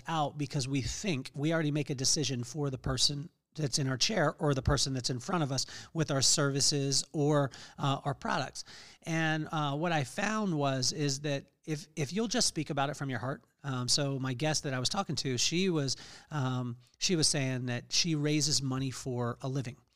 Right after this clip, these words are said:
And raising money for a living, she said she is accepting an award, and, um, she raises money for veterans. To, uh, she said that I think fourteen P, fourteen percent, this is a crazy number, fourteen percent of the people living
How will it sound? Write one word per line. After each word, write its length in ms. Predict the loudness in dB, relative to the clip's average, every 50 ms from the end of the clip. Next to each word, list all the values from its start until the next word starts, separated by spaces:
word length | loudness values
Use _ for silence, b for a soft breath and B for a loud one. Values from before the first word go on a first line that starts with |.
| B B B B B B B -2
And 440 | 0 2 2 2 2 0 0 2 4
raising 340 | 6 6 6 6 6 2 2
money 220 | 2 4 2 2
for 200 | 0 0 0 2
a 60 | 2
living, 460 | 2 2 0 0 0 -2 -2 -2 -4 -6 B B B B B
she 180 | B 2 4 4
said 340 | 4 4 4 4 2 2 2
she 140 | 2 2 2
is 100 | 0 0
accepting 440 | 0 2 2 0 2 0 -2 0
an 60 | 0 0
award, 600 | 0 0 0 2 2 2 2 2 0 -2 -4 -8 -8 -4
and, 520 | -2 0 0 0 0 -2 -2 -4 -6 -6
um, 380 | -6 -4 -4 -4 -4 -6 -8 -6 -2
she 180 | -2 0 2 4
raises 340 | 4 4 4 4 2 2 0
money 300 | 0 0 0 0 -2 -2
for 420 | -4 -4 -2 -2 0 0 -2 -2
veterans. 640 | 2 2 2 2 2 -2 -8 -10 -2 0 0 0 0 -4 _ _ _ _
To, 360 | -2 0 0 0 0 0 -2 -2
uh, 180 | -2 -2 -2 0
she 160 | 0 0 0
said 200 | 0 0 -2 -2
that 200 | -4 -6 -8 -8 -12 _ -10
I 100 | -10 -6
think 180 | -6 -6 -8 -6
fourteen 480 | -6 -8 -6 -4 -2 -2 0 0 -2
P, 260 | -2 -4 -6 -6 -6
fourteen 460 | -8 -8 -8 -8 -4 -2 0 0 0 0
percent, 300 | 2 0 0 0 0 -4
this 140 | -4 -4
is 40 | -4
a 20 | -4
crazy 340 | -2 -2 -2 -2 -2 -2
number, 240 | -4 -2 -2 -4 -6 B B B B B B B
fourteen 580 | -6 0 2 2 2 2 0 2 2 2 0
percent 460 | 0 0 2 2 2 2 2 -2 -2
of 100 | -4 -6
the 80 | -8 -6
people 480 | -4 -4 -4 -2 -2 -2 -4 -4 -4 -2
living 480 | 0 0 0 2 0 -2 -2 -2 -4